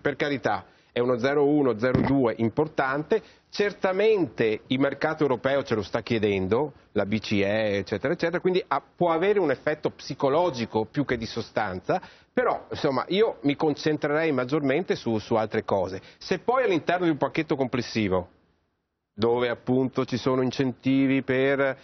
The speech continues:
eh, aumentare gli ammortizzatori, dove c'è il disbo-, disboscamento dei contratti, eccetera, mettiamo anche tutele per i lavoratori sotto diver-, una forma diversa, discutiamo, ragioniamo, però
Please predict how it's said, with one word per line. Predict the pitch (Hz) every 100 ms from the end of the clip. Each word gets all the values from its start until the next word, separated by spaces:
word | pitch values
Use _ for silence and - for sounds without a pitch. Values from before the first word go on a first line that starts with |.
| - -
eh, | 117
aumentare | 117 123 123 120 123 127
gli | 127
ammortizzatori, | 127 120 131 120 123 135 131 123 101
dove | 107 120 120
c'è | 131
il | 123
disbo-, | 123 127 -
disboscamento | 113 123 127 123 139 131 135 131
dei | 131 123
contratti, | 127 113 120 113 123
eccetera, | - 127 123
mettiamo | 123 147 - 175 175 165 123
anche | 127 156 151 123 -
tutele | 135 - 160 156 135 107 98 - _ _ _
per | 139
i | 143
lavoratori | 135 139 139 - 143 110 104
sotto | - 160 165 - -
diver-, | 113 113 117 123 123
una | 120 117
forma | - 131 131
diversa, | 113 107 98 90 - 147 202 - _ _ _ _ _
discutiamo, | 123 - 101 185 202 92 90 _ - -
ragioniamo, | 113 107 117 156 135 101
però | 170 151